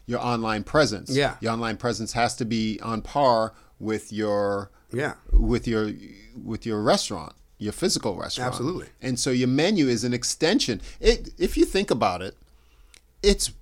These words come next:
Speaker 1: one of the first things that
Speaker 2: People
Speaker 1: you
Speaker 2: see
Speaker 1: actually give to the guests
Speaker 2: Yes.
Speaker 1: is a menu.
Speaker 2: Or they even look it up online, just like we're talking about.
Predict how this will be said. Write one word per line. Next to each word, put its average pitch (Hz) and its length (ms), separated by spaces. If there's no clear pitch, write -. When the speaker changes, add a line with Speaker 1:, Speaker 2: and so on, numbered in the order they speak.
Speaker 1:
one 135 240
of 190 100
the 254 100
first - 580
things 104 400
that 107 100
Speaker 2:
People 139 160
Speaker 1:
you 113 40
Speaker 2:
see - 140
Speaker 1:
actually 107 400
give 95 480
to - 140
the 98 120
guests 85 300
Speaker 2:
Yes. 165 500
Speaker 1:
is 113 140
a 110 60
menu. 90 520
Speaker 2:
Or 208 260
they 165 140
even 196 180
look 196 140
it 196 80
up 196 100
online, 196 400
just 123 100
like 151 120
we're 160 60
talking 190 260
about. 107 240